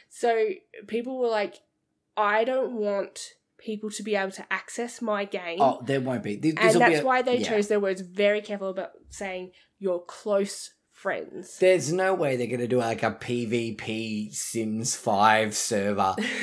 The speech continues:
Speaker 2: Like, it's, it'll be, it'll be like you have your own, like, server.
Speaker 1: But people had that
Speaker 2: Maybe
Speaker 1: fear.
Speaker 2: that's how they, well, that, I mean, that, maybe that's how they're gonna get their money as well, with it being a free-to-play game. So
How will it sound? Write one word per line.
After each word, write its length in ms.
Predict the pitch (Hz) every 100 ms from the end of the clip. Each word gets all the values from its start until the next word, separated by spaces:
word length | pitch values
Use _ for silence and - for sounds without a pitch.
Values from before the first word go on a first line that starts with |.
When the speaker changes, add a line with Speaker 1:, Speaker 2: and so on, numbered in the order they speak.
| 208 -
Speaker 2:
Like, 240 | - 143 262
it's, 160 | - -
it'll 160 | 175 170
be, 280 | 175 165
it'll 140 | 170 165
be 140 | 156
like 260 | 151 143 -
you 140 | 135
have 160 | 131 123
your 120 | 123
own, 280 | 113 113 113
like, 200 | 107 104
server. 540 | - 107 95 95 95 -
Speaker 1:
But 160 | 262
people 280 | - 269 285
had 200 | 294 285
that 60 | 247
Speaker 2:
Maybe 240 | 233 233
Speaker 1:
fear. 180 | 262 302
Speaker 2:
that's 20 |
how 260 | 494 202 202
they, 60 | 220
well, 140 | 143
that, 260 | 214 160 135
I 100 | 143
mean, 160 | 139
that, 120 | 135 123
maybe 200 | 120 135
that's 100 | 120
how 80 |
they're 100 | 123
gonna 140 | 120 110
get 120 | 104
their 100 | 95
money 280 | 95 123 117
as 120 | 101
well, 180 | 104 107
with 100 | 104
it 80 | 92
being 200 | 107 101
a 40 |
free-to-play 440 | - 101 101 98
game. 320 | 101 110 107
So 100 | -